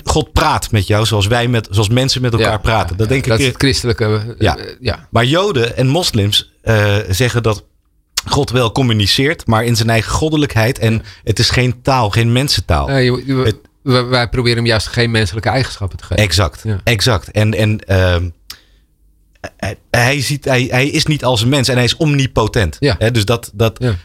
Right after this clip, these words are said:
Speaker 1: dat is allemaal één op één. Dus, en ik ben een beetje gaan luisteren naar die twee. En het jodendom en de islam verschillen eigenlijk maar volgens mij op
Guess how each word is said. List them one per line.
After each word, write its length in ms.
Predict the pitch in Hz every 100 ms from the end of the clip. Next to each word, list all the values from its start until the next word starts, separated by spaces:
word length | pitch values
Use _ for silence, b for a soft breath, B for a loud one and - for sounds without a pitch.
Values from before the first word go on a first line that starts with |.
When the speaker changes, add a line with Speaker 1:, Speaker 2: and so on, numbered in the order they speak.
| -
Speaker 1:
dat 200 | 131 139
is 140 | -
allemaal 320 | 170 175 151
één 180 | 135 139
op 100 | 131
één. 160 | 135 98
Dus, 160 | 110
en 120 | -
ik 220 | 120 117 -
ben 160 | 127
een 360 | 117 120 113 101
beetje 240 | 120 -
gaan 120 | -
luisteren 380 | 110 151 - 131
naar 100 | 101
die 80 | 85
twee. 280 | - 76 101 B B B
En 140 | - 170
het 100 | 156
jodendom 460 | 190 180 143 135
en 140 | 131 127
de 240 | 123 120
islam 420 | - 123 156 123 104
verschillen 380 | 120 - 139
eigenlijk 400 | 135 170 160 156
maar 260 | 147 143 135
volgens 280 | 123 123 -
mij 240 | 127 123
op 200 | 104 101